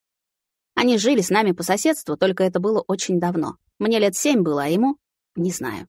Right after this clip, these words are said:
не помню. Насколько он выглядит, как думаешь? Проглатываю горькую коричневую жижу и морщусь. Раньше в этом месте подавали более сносный кофе. Года тридцать три? Хотя нет,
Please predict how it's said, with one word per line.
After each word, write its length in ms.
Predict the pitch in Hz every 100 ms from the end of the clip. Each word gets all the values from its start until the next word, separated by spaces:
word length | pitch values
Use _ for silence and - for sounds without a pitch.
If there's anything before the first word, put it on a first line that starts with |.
| _ _
не 180 | 185 185
помню. 400 | 165 113 127 165 _ _ _ _ -
Насколько 420 | 202 - 254 170
он 100 | 170
выглядит, 400 | 175 151 - -
как 180 | 226 185
думаешь? 400 | 151 131 - - _ _ _ _ _
Проглатываю 580 | - 208 240 330 185 165
горькую 340 | 160 254 196 160
коричневую 600 | 170 185 180 170 156 160
жижу 260 | 208 240 -
и 80 | 202
морщусь. 500 | 165 139 - - - _ _ _ _ _ _ _ -
Раньше 360 | 233 330 -
в 40 | 175
этом 280 | 254 160
месте 320 | 160 277 - 269
подавали 460 | 165 151 180 254
более 300 | 190 151 185
сносный 360 | - 175 165 180
кофе. 360 | 180 156 170 - _ _ _ _ _ _ -
Года 360 | 170 160 220
тридцать 460 | 196 160 180 - -
три? 260 | 160 202 - _ _ _ _ _ -
Хотя 320 | - 175 147
нет, 340 | 151 156 -